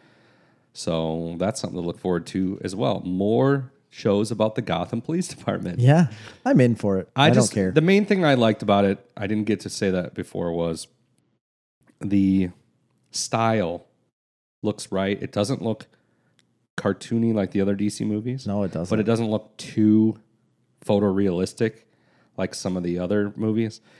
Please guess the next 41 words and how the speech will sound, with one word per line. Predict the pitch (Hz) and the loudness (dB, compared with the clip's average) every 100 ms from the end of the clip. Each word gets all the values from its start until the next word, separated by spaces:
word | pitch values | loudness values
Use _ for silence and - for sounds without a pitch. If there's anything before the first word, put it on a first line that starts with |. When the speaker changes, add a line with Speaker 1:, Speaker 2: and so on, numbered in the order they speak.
| _ | _
Speaker 1:
It | - - | -12 -12
strikes | - 151 156 - | -4 0 0 0
a | |
good | 127 - 120 127 | -4 2 2 4
balance | 104 98 120 131 - - _ _ _ - | 2 4 2 -2 -6 -16 _ _ _ -6
of | 101 92 | -2 2
what | 104 | 4
I | 107 | 4
would | 110 - | 4 0
consider | 104 - 104 95 | -4 -2 0 0
to | - | -2
be, | 87 92 95 95 92 - _ _ - | -2 0 2 2 0 -4 _ _ -6
like, | 107 110 | -4 -4
a | |
dark | - 87 92 - | -2 -2 -2 -6
thriller. | - 117 98 - - _ _ _ _ _ _ _ _ _ - | -6 -4 -4 -6 -16 _ _ _ _ _ _ _ _ _ 0
Speaker 2:
It's | 139 | 4
a | |
very, | 123 156 160 | 6 6 4
that's | 123 131 143 | 2 2 4
a | 151 | 2
good | 127 107 | 2 0
point | - 123 104 90 | 0 0 0 0
because | 101 113 101 | -2 0 0
it, | 95 - - _ _ _ _ _ | 0 -4 -20 _ _ _ _ _
it | 131 131 | 0 2
strikes | - 165 - | 2 2 2
a | 190 | 2
good | 143 147 | 6 6
balance | 131 120 120 117 | 6 6 4 2
between | - 110 - 123 113 110 104 95 _ _ _ - | -2 -4 -2 0 2 2 2 -2 _ _ _ 0
indie | 123 135 131 139 139 - | 4 4 6 4 4 2
and | 110 107 | 0 0
big | 95 107 95 | 0 0 0
budget. | 101 90 87 - | -2 -2 -4 -4
Speaker 1:
Yeah, | 110 107 87 | 0 2 0
it | 98 92 | -2 4
does. | 117 | 4
Speaker 2:
It's | 92 | 4
like | 120 117 - | 4 4 2
an, | 110 | 0